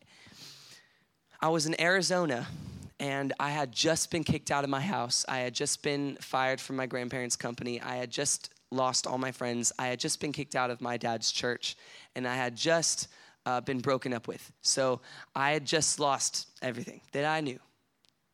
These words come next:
And I was there with one friend in Arizona,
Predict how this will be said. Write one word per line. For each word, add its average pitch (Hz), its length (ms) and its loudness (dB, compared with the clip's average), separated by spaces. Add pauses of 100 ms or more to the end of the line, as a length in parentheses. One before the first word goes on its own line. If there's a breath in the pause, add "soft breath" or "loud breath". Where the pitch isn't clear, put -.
(540)
And 143 260 -4
I 151 260 2 (400 loud breath)
was 156 240 0
there 208 200 6
with 175 160 0
one 175 220 4
friend - 400 -8 (400)
in 139 100 -2
Arizona, 139 600 0